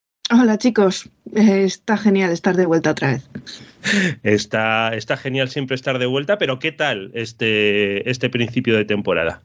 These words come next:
Speaker 2: Irache, ¿qué, qué impresiones te ha dado a ti, por ejemplo, en primer lugar?
Speaker 1: Bueno, a ver, eh, cuando empezamos a ver, eh, Strange New Worlds, yo
Speaker 2: Ujú.
Speaker 1: recuerdo perfectamente haber pensado, "Ostras, qué guay, estos personajes no los conocemos de nada y aún así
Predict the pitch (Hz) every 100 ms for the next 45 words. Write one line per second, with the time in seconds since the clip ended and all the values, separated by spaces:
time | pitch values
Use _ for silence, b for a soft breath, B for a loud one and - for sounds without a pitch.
0 | b b b 110 110 107 101 85 104 104
1 | 107 104 131 131 127 135 120 120 113 110
2 | 104 101 95 85 90 - 98 87 82 82
3 | 92 95 92 78 202 202 185 175 - -
4 | 190 196 185 170 _ 190 175 170 170 165
5 | 165 B B B B B B - - _
6 | 202 202 196 196 254 294 - 277 285 285
7 | 269 240 196 - - 180 170 165 160 160
8 | 156 156 - - 208 214 - 208 180 247
9 | 240 226 - B B B B - 196 214
10 | 208 233 214 214 - 190 202 - 196 214
11 | 196 185 185 180 190 170 156 147 - -
12 | - 247 - - 311 294 208 190 226 254
13 | 262 262 247 262 226 - 233 214 185 214
14 | 240 220 214 214 226 226 220 220 214 190
15 | 175 208 208 202 190 175 - 190 214